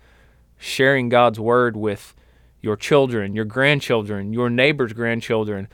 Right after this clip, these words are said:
leaving a legacy to generations afterwards of real, actual truth, not destroying other people, but giving them hope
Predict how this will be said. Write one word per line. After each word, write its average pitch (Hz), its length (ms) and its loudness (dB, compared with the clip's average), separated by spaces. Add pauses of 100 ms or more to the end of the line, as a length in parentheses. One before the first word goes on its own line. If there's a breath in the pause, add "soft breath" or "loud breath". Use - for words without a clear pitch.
(240 soft breath)
leaving 147 360 2
a 120 100 0
legacy 123 520 2
to 117 140 -8
generations 117 680 0
afterwards 104 800 -2
of 110 220 -8
real, 120 640 2 (480)
actual 120 400 -2
truth, 101 540 -6 (360 soft breath)
not 117 240 -2
destroying 120 480 -2
other 107 140 -2
people, 110 300 -6
but 104 180 -6
giving 113 380 0
them 123 260 2
hope 156 500 0